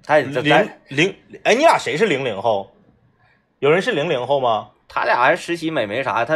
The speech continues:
Speaker 1: 都得管咱叫直，就管咱叫叔。
Speaker 2: 他俩，他俩是不是应该有零零后的呀？啊，
Speaker 1: 啊。
Speaker 2: 有一个零零后的。
Speaker 1: 啊。
Speaker 2: 我们也来看一看啊，这个
Speaker 1: 你，你多大？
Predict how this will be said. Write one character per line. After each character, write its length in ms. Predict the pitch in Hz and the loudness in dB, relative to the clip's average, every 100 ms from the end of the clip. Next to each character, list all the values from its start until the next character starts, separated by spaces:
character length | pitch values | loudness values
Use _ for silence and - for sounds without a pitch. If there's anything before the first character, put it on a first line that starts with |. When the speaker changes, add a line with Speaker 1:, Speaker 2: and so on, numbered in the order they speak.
| 165 | -4
Speaker 1:
都 120 | 147 | -4
得 120 | 156 139 | -4 -4
管 160 | 101 | -6
咱 100 | 101 | -6
叫 140 | 131 151 | -6 -6
直， 280 | - 104 92 | -8 -16 -16
就 200 | 104 107 | -14 -8
管 180 | 107 | -6
咱 80 | 110 | -4
叫 140 | 139 135 | -4 -6
叔。 340 | 90 113 101 - _ _ _ _ - | -8 -14 -16 -18 _ _ _ _ -2
Speaker 2:
他 140 | 208 | 2
俩， 180 | 160 95 - - | 2 0 -6 -4
他 140 | 151 | 0
俩 140 | 156 95 | 0 0
是 160 | - | -6
不 60 | 156 | -12
是 80 | 147 | -8
应 100 | 143 | -4
该 120 | 151 | -4
有 120 | 104 | -4
零 200 | 85 120 | -8 -12
零 120 | 101 | -12
后 240 | 82 95 82 | -12 -12 -12
的 80 | - | -14
呀？ 80 | - - | -8 2
啊， 220 | 196 180 | 4 4
Speaker 1:
啊。 20 | |
Speaker 2:
有 160 | 117 107 | 2 -2
一 100 | 156 | 0
个 80 | |
零 160 | 170 117 | 0 0
零 140 | 107 | -4
后 160 | 117 113 | -4 -4
的。 120 | 92 | -4
Speaker 1:
啊。 380 | - 131 127 120 - - | 0 2 2 0 -10 -12
Speaker 2:
我 140 | 113 143 | -4 0
们 100 | 220 | 2
也 60 | |
来 160 | 110 123 | 2 0
看 280 | - 214 117 | 0 0 0
一 40 | |
看 180 | 120 104 | -2 -2
啊， 160 | 107 | -2
这 100 | 101 | -4
个 60 | 127 | -2
Speaker 1:
你， 80 | 190 | 0
你 160 | 185 | 0
多 180 | 175 185 | 2 2
大？ 360 | 240 233 202 | 4 2 0